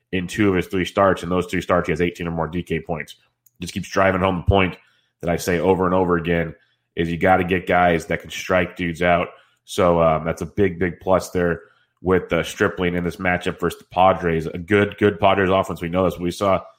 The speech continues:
Dustin May got the job done. Just, he, he didn't get the win or anything, but only a two-run single to Hosmer. He didn't strike anybody out, but May's been having trouble striking guys out. When you're facing the Padres, though, they're striking out almost twenty-five percent of the time versus right-handed pitching right now.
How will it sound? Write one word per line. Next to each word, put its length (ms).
Dustin 360
May 420
got 200
the 80
job 300
done. 220
Just, 120
he, 140
he 100
didn't 220
get 140
the 80
win 200
or 80
anything, 220
but 80
only 180
a 60
two-run 420
single 420
to 100
Hosmer. 580
He 120
didn't 180
strike 240
anybody 240
out, 220
but 80
May's 200
been 140
having 240
trouble 240
striking 320
guys 220
out. 220
When 60
you're 80
facing 260
the 60
Padres, 420
though, 280
they're 100
striking 240
out 80
almost 200
twenty-five 440
percent 220
of 80
the 60
time 200
versus 160
right-handed 300
pitching 240
right 160
now. 240